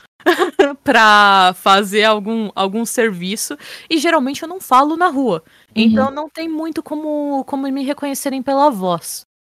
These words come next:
Speaker 1: Mas, mas eu também acho que as pessoas não iam me reconhecer pela voz, porque elas falam que eu tenho a voz do, de, de um monte de gente. Tipo, elas dizem que eu
Speaker 2: Ah.
Speaker 1: tenho a voz do Draumesc,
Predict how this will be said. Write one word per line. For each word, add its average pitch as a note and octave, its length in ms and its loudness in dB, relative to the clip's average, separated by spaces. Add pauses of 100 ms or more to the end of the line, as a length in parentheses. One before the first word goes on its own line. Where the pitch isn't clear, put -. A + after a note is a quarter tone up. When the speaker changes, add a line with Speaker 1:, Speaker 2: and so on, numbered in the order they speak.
(320)
Speaker 1:
Mas, G#3+ 1200 -2 (880)
mas C#4+ 220 0
eu F#4+ 60 0
também F4+ 280 0
acho F4 200 2
que F4+ 60 -2
as E4+ 80 -4
pessoas D4+ 280 -6
não D4 160 -6
iam C#4+ 120 -4
me C#4 100 -4
reconhecer A#3+ 440 -4
pela G#3+ 260 0
voz, G#3+ 380 0
porque A#3 280 -6
elas A#3+ 220 0
falam A#3+ 200 -2
que B3 80 -6
eu A#3+ 60 -4
tenho A#3+ 220 -2
a A#3 40 2
voz A3 360 0
do, G3 840 -2 (240)
de, G3+ 500 -2
de G3 120 -4
um A#3 40 0
monte C#4 320 -4
de B3+ 120 -6
gente. E3+ 360 -6
Tipo, - 260 -14
elas F3 180 -2
dizem G3+ 180 0
que G3 60 0
eu G#3 40 -2
Speaker 2:
Ah. G#3+ 160 -10
Speaker 1:
tenho F3+ 100 -12
a E3+ 40 -12
voz F3 200 0
do F3+ 120 -6
Draumesc, G#3 920 -2